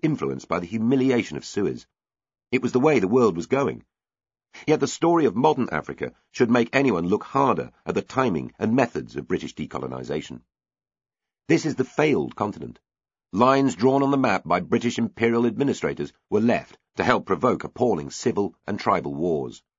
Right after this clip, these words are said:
Men trained at Sandhurst, brought up inside the British Empire, turned into corrupt dictators, and in the worst case, that of Uganda's Idi Amin, a monster. Few of those liberal,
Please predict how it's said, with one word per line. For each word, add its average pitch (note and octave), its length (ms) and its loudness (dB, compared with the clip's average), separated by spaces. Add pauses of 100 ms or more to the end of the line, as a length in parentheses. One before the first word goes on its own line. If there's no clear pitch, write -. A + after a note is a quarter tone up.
(480)
Men B2 280 2
trained C3 360 4
at - 80 -8
Sandhurst, A2 580 -2 (220)
brought B2+ 320 4
up B2 160 4
inside A#2+ 420 2
the E2+ 60 -2
British A2+ 300 -2
Empire, E2+ 380 0 (240)
turned C3 300 4
into G#2 160 0
corrupt G2+ 560 -2
dictators, F2+ 560 -2 (240)
and G#2+ 80 2
in A#2+ 80 4
the G#2+ 60 2
worst B2+ 240 4
case, C#2+ 260 -4 (220)
that F#2+ 180 2
of E2 100 -4
Uganda's F2+ 520 0
Idi F2+ 180 0
Amin, E2+ 460 0 (280)
a F2+ 60 -2
monster. F2 480 -4 (1200)
Few F3 300 4
of F2 100 2
those A#2+ 240 4
liberal, B2+ 460 2